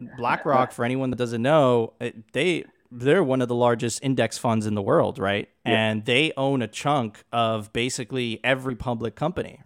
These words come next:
Speaker 1: right? 'Cause they're an index fund at the end of the day. I, i-, it's,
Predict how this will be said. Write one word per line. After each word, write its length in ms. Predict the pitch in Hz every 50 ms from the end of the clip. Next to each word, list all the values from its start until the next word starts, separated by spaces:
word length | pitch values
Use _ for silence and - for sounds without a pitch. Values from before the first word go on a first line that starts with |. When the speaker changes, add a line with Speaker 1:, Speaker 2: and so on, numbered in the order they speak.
| - -
Speaker 1:
right? 200 | 113 110 113 -
'Cause 180 | - 113 98
they're 100 | 117 117
an 100 | 117 120
index 340 | 135 156 151 131 110 107 -
fund 200 | - - 110 107
at 100 | 104 104
the 100 | - 113 107
end 100 | 110 110
of 60 | 107
the 80 | 107 107
day. 420 | 110 123 143 135 113 107 104 104 _ _ _ _ _ _ _ _ _ _ -
I, 120 | - 151 165 - -
i-, 120 | 131 - -
it's, 320 | 139 131 120 - - -